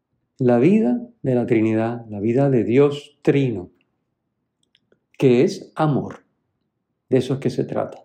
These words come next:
tener vida eterna. Hay dos alternativas, o perecer,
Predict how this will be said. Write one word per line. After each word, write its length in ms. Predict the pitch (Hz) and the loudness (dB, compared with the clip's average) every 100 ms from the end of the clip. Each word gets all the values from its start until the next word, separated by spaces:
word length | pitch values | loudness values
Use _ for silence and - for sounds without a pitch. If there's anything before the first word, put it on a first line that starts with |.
| _ | _
tener 360 | 143 135 165 165 | 2 4 2 2
vida 280 | 147 143 | 2 0
eterna. 420 | 143 131 95 95 - _ _ _ _ _ - | 0 -4 -6 -8 -14 _ _ _ _ _ -4
Hay 120 | 113 | 0
dos 160 | 123 | 2
alternativas, 760 | 143 143 165 180 269 247 - - - | 2 2 2 2 2 2 -2 -10 -8
o 140 | 131 | -2
perecer, 600 | 147 170 - 185 - - | 2 2 4 2 2 -6